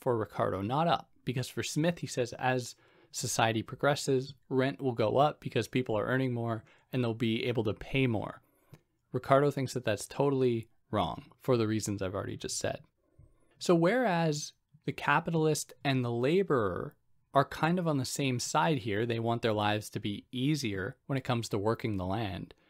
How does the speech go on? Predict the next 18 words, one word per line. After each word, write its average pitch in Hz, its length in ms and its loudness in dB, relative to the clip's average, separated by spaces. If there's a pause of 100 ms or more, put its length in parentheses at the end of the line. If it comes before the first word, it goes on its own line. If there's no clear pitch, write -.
(420)
the, 123 560 -2 (340)
the 131 120 4
landlord 135 680 2
doesn't 135 320 0
want 143 300 -2
that. 85 240 -2 (300)
The 139 120 2
landlord 160 680 2
wants 120 520 -2
it 139 120 -2
to 123 80 -8
be 113 140 -4
difficult - 640 0 (280)
because 139 320 2
that 131 300 4
means 131 420 -2
then 113 380 -4 (240)
that 123 240 0